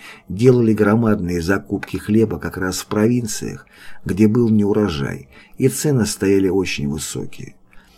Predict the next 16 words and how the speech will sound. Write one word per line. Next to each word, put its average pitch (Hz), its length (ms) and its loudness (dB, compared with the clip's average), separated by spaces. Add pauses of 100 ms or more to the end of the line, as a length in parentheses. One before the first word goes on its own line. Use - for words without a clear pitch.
(100)
Спекуляциям 131 920 2
на 87 100 -4
повышение 90 600 -4
цен 92 420 -2
на 90 100 -2
хлеб, 117 400 -2 (320)
которыми 196 480 0
в - 100 -6
прежние 90 460 2
времена 90 480 -2
занимался 85 680 -4
Септель 98 640 -2
за 78 160 -4
счёт - 340 -4
Людовика 80 480 -4
шестнадцатого, 65 840 -10